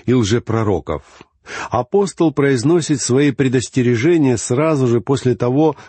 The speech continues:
как утверждает тот факт, что все верующие имеют Духа Божьего и Его помазание,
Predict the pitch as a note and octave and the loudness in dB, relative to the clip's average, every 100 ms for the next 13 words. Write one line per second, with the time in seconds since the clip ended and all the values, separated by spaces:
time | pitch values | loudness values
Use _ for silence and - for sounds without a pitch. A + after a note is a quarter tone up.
0 | _ C3+ C3 C3 A#2+ B2+ G#2 A#2 C3 A#2 | _ -6 -4 -4 -2 0 0 0 0 -2
1 | - B2 - B2 A#2+ - - - A2+ G2+ | -2 -4 -2 -4 -4 -6 -12 -4 -2 -2
2 | - A2 G#2+ D3+ F#3 C#3 G#2+ - - E2+ | -2 0 2 2 2 2 0 -2 -4 -4
3 | - - - G#2+ B2 D3 C#3+ A2+ G#2+ C3+ | -6 -16 -4 -2 2 2 0 0 -2 -2
4 | B2+ A2 A2 F#3 F3+ B2 G#2 F2 - A2 | -2 -2 0 0 0 -2 0 -2 -2 -2
5 | A2 A#2 F#2+ A2 G#2 C3 F3 D#3+ F3 F3 | 0 0 -2 -4 -2 0 0 0 0 0
6 | E3+ D#3+ | 0 -2